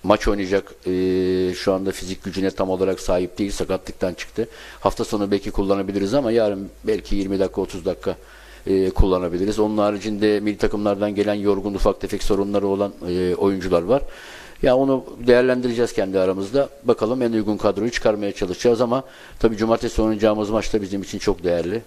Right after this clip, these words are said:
E, onu da söyleyeyim. O maç, e, çok önemli. E, inşallah iki maça da, e, bir üç, dört, beş değişik, e, oyuncuyla başlayabiliriz.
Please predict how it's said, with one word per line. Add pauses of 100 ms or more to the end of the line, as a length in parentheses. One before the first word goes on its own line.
(120)
E,
onu
da
söyleyeyim.
O
maç, (560)
e,
çok
önemli. (140)
E, (540)
inşallah (400)
iki
maça
da, (220)
e,
bir
üç, (140)
dört,
beş
değişik,
e,
oyuncuyla
başlayabiliriz.